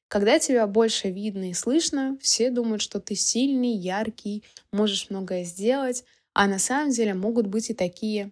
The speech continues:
совсем не с сильной стороны мотивы. И такие люди, правда, сильно-сильно переживают из-за всего и боятся оставаться наедине, потому что мысли и чувства съедают всё внутри, и остаётся лишь очень громкая пустота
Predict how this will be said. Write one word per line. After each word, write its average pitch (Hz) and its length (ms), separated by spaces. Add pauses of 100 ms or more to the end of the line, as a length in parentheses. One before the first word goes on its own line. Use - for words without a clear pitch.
совсем 226 520
не 202 100
с - 100
сильной 214 300
стороны 190 460
мотивы. 190 760 (120)
И 247 80
такие 247 400
люди, 269 300
правда, 247 340
сильно-сильно 202 680
переживают 214 720 (100)
из-за 233 240
всего 214 560
и 196 160
боятся 196 500
оставаться 196 540
наедине, 208 800 (160)
потому 254 320
что 247 180
мысли 220 640
и 196 160
чувства 226 420
съедают 196 520
всё - 220
внутри, 202 600
и 220 40
остаётся 196 580
лишь 185 340
очень 202 400
громкая 196 480
пустота 196 680